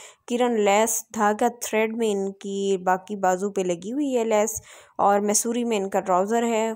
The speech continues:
खूबसूरत और अच्छी डिज़ाइनिंग के साथ है। और मिरर वर्क की इन गले पे काम हुआ हुआ है, एम्ब्रॉयडरी भी हुई हुई है सारी। और आप फुल एक सूट देख सकते हैं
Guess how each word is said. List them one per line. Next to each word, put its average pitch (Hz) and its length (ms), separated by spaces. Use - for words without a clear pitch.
खूबसूरत 226 600
और 190 240
अच्छी 220 200
डिज़ाइनिंग 226 480
के 233 140
साथ 214 320
है। 262 140
और 214 160
मिरर 226 300
वर्क 226 280
की 226 120
इन 208 220
गले 220 220
पे 233 140
काम 202 280
हुआ 233 180
हुआ 226 160
है, - 140
एम्ब्रॉयडरी 202 520
भी 226 120
हुई 220 220
हुई 220 200
है 214 160
सारी। 214 420
और 202 160
आप 202 200
फुल 247 260
एक 226 140
सूट 220 220
देख 220 180
सकते 214 300
हैं 214 280